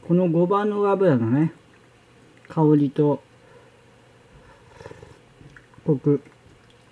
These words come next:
そして、このスープの香りと、さっぱりとした味わいが、なかなかいいんですよね。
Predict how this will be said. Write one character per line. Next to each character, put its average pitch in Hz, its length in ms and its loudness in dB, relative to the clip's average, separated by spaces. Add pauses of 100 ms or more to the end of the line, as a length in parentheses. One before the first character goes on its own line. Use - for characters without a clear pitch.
そ 165 160 -6
し - 80 -16
て、 185 260 0 (1200)
こ 180 80 -2
の 170 120 2
ス - 140 -4
ー 165 160 2
プ 147 100 0
の 151 120 2
香 147 260 -8
り 143 140 0
と、 156 260 -2 (3500)
さ 160 140 -4
っ - 40 -2
ぱ 165 180 0
り 143 80 2
と 131 100 -4
し - 80 -12
た 120 120 -6
味 117 200 -6
わ 123 100 -2
い 120 80 -2
が、 120 220 -6 (1040)
な 143 240 0
か 135 100 -2
な 131 100 -2
か 123 120 -6
い - 20 -2
い 123 40 -2
ん 107 120 -6
で 107 60 -12
す - 80 -20
よ 139 140 -6
ね。 170 260 -2